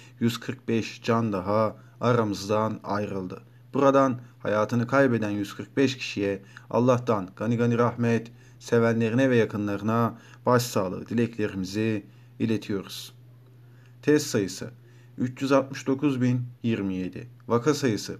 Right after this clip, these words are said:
otuz altı bin yedi yüz otuz bir, maalesef vefat sayımız yüz kırk beş. İyileşen sayısı olaraktan yirmi üç bin üç yüz yirmi beş rakamı açıklanmış durumda Doktor Fahrettin Koca tarafından.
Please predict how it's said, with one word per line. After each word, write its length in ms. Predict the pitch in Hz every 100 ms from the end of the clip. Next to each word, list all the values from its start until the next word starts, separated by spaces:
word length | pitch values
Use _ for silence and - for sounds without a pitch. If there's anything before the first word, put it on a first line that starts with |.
| -
otuz 280 | 90 113
altı 320 | 127 127 147 127
bin 200 | 127 123
yedi 200 | 107 110
yüz 160 | 107 98
otuz 320 | 98 92 90
bir, 180 | 90 -
maalesef 640 | 113 135 120 95 95 -
vefat 320 | 101 - 135 123
sayımız 520 | 110 104 110 107 -
yüz 200 | 98 95
kırk 260 | - - -
beş. 300 | - - - - - -
İyileşen 480 | 104 120 123 156 151
sayısı 340 | 127 123 123
olaraktan 600 | 113 107 101 - 127 120 - - -
yirmi 300 | 110 113 120
üç 220 | 135 131 120
bin 240 | 120 120
üç 320 | - - -
yüz 160 | 113 104
yirmi 220 | 117 110
beş 360 | 117 104 - - 104
rakamı 520 | 101 - 95 117 117
açıklanmış 760 | 101 - - 110 101 107 113 -
durumda 540 | 98 92 98 113 104 - - - - -
Doktor 380 | 110 - 110
Fahrettin 520 | 101 110 104 98 110 101
Koca 240 | 101 104
tarafından. 580 | 104 98 - 92 92